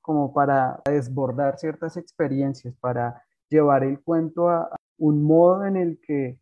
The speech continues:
la singularidad se amplíe tanto que uno como lector participe de la sensación y de la experiencia.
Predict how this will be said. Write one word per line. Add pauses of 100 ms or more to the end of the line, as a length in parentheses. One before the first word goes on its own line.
(500)
la
singularidad (220)
se
amplíe
tanto
que (380)
uno
como
lector
participe (260)
de
la
sensación
y
de
la
experiencia.